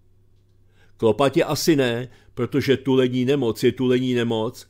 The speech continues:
a už jste viděli tuleně s lopatou. No, ale kdyby se jim přece jen podařilo tu lopatu získat, tak by se k ní mohli klidně i přilepit. Hodina je pryč,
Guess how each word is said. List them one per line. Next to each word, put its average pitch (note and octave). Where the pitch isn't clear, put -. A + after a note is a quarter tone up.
a -
už B2
jste A#2+
viděli A#2
tuleně A2+
s -
lopatou. F#2
No, E3
ale B2+
kdyby B2+
se -
jim D3
přece D3
jen D#3+
podařilo C#3
tu C#3+
lopatu C3
získat, G2+
tak G#2+
by C#3
se -
k -
ní B2+
mohli A#2+
klidně A#2
i B2+
přilepit. F2
Hodina C#3
je G#2
pryč, A#2+